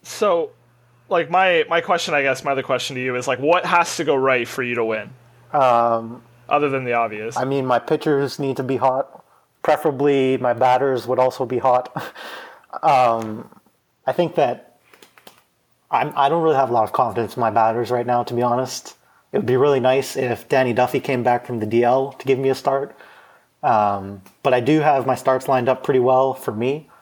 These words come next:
Speaker 2: Um, I think during the regular season, I only went over seven starts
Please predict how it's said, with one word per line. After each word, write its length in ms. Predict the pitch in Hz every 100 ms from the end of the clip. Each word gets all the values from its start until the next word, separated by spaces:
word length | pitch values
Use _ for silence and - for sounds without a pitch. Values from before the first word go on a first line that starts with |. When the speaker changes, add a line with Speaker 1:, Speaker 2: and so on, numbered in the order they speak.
| _ _ _ _ _ -
Speaker 2:
Um, 540 | 127 107 104 104 113 - - -
I 100 | 135
think 320 | 135 131 -
during 300 | - 147 143
the 80 | 131
regular 320 | 131 127 131
season, 320 | 127 147 131 123
I 100 | 117
only 280 | 127 123
went 200 | 110 123
over 560 | 120 131 120 131 127 127
seven 340 | - 139 120 120
starts 600 | - 131 127 - - -